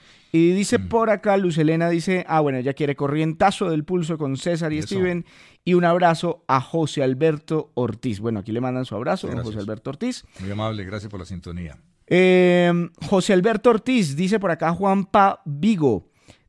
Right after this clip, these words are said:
Speaker 1: ¿también cree que Liverpool es un equipo que no tiene jerarquía por la mala temporada que está teniendo? Son momentos, nada es blanco y negro.
Speaker 2: Sí.
Speaker 1: Pero se lo mandan a
Speaker 2: Estamos de
Speaker 1: usted.
Speaker 2: acuerdo.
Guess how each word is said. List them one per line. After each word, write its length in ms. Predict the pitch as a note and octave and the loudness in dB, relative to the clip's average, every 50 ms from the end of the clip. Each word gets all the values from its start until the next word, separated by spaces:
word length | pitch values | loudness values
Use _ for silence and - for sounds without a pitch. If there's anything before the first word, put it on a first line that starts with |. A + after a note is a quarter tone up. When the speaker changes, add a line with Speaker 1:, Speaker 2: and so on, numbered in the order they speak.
| _ | _
Speaker 1:
¿también 380 | - F#3 F#3 G3 G#3 A3+ A3+ A3+ | 4 6 6 6 4 2 0 -2
cree 320 | - - B3+ A#3+ A#3+ A#3+ | 0 2 4 6 6 4
que 120 | A3+ A#3 G3 | 4 2 0
Liverpool 460 | F#3+ G#3+ G#3 G#3+ G#3+ G#3 - G3+ F#3+ | 2 2 0 0 -2 -2 -4 -2 -2
es 100 | F#3+ F#3 | -2 -2
un 80 | G#3 G3+ | -2 -4
equipo 280 | G3+ G3 G#3+ G3 A3 | -2 -4 -4 -4 -4
que 60 | G3+ F3+ | -2 -2
no 100 | E3 D#3+ | -2 -2
tiene 220 | F3+ F#3 F#3+ G3+ | -2 -2 0 0
jerarquía 480 | G3 F#3 D3+ C#3+ C#3+ - - F3+ F3+ F3+ | 0 2 0 0 -2 -2 -2 -2 -2 0
por 140 | F3+ G3 E3+ D#3 | -2 -2 -2 0
la 60 | D3 | 0
mala 260 | D3 D#3 D#3+ E3+ - | 0 0 0 -2 -2
temporada 460 | - F3 D#3+ C#3+ - C3+ C#3 D#3 F3 | -2 -2 -4 -2 -2 0 0 0 -2
que 60 | F#3 | -2
está 180 | D#3+ - C#3+ C3+ | -6 -6 -6 -6
teniendo? 500 | - E3 F3 F#3 F#3+ G3+ G#3 A3 G#3+ G#3+ _ _ _ _ _ | -4 -4 -4 -2 -2 -2 -2 -2 -4 -6 _ _ _ _ _
Son 300 | _ - - - G#3 G#3 | _ -6 0 2 2 2
momentos, 800 | G#3 G#3 G#3+ G#3 G#3+ G#3+ F3+ C3+ A2+ - E2+ - - - - _ - | 2 0 0 -2 0 0 0 -2 -2 -6 -10 -12 -12 -16 -20 _ -6
nada 400 | D3 D#3+ E3+ F3+ F3+ F3+ F#3 F3+ | -4 0 2 2 2 2 2 0
es 180 | F#3 F3 D3+ D3 | 0 -2 -4 -2
blanco 640 | E3+ F3+ F3 F3+ F3+ F3 - F#3+ E3 C#3+ - _ _ | -2 -2 -2 -2 -6 -8 -6 -6 -6 -6 -8 _ _
y 120 | - D3+ C3+ | -4 -2 -2
negro. 400 | C3+ B2 F2+ D#2+ - - - _ _ _ _ _ _ _ _ _ _ _ _ _ _ _ _ _ _ _ _ _ _ | -2 -2 -4 -6 -10 -12 -18 _ _ _ _ _ _ _ _ _ _ _ _ _ _ _ _ _ _ _ _ _ _
Speaker 2:
Sí. 260 | _ - - G2 G2 A2+ C#3+ D3 _ _ _ | _ -14 -12 -10 -10 -10 -12 -16 _ _ _
Speaker 1:
Pero 160 | - E3 C#3+ C3+ | -4 -2 -2 0
se 80 | C#3+ C3+ | 0 0
lo 80 | C3+ | 2
mandan 280 | C3+ C#3 - F#3 A#3 C4+ | 2 2 0 0 0 -2
a 40 | F#3+ | -2
Speaker 2:
Estamos 160 | B2+ B2+ - | -4 -2 -2
de 60 | - | 0
Speaker 1:
usted. 100 | - A#2 | 0 0
Speaker 2:
acuerdo. 240 | B2+ D3 F#3+ F#3+ - | -2 -4 -6 -10 -12